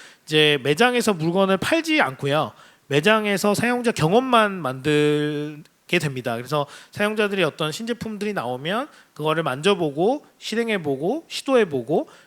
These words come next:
그런데 이제 그런 것들이 이제 카메라에다 트래킹이 돼서 이 트래킹된 데이터를 그 제품을 만든 회사에게 전달해주고 그들에게서 돈을 받는 그런 비즈니스 모델을 가지고 있습니다. 그리고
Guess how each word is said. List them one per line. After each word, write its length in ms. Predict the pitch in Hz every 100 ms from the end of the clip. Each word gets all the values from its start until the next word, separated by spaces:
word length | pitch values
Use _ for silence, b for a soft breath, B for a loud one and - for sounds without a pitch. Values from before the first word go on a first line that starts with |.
| B
그런데 220 | 190 190
이제 140 | 185
그런 300 | 180 185 226
것들이 300 | 226 220 208
이제 300 | 185 160 160 - B
카메라에다 600 | - 262 277 277 247 190
트래킹이 440 | 175 240 240 233 226
돼서 500 | 156 127 165 226 285 b b
이 160 | 175 170
트래킹된 580 | - 254 - 240 214 190
데이터를 680 | 147 202 185 170 185 320 - b
그 100 | 165
제품을 440 | 156 147 214 208 214
만든 440 | 165 123 147 190
회사에게 520 | 208 214 214 170 156
전달해주고 760 | 170 143 160 185 151 127 185 311 b b b -
그들에게서 680 | 180 190 277 277 240 190
돈을 260 | 185 147 170
받는 300 | 160 131 123
그런 200 | 151 143
비즈니스 320 | 139 160 -
모델을 260 | 135 147 143
가지고 260 | 120 165
있습니다. 360 | 127 - 113 110
그리고 380 | 127 135 160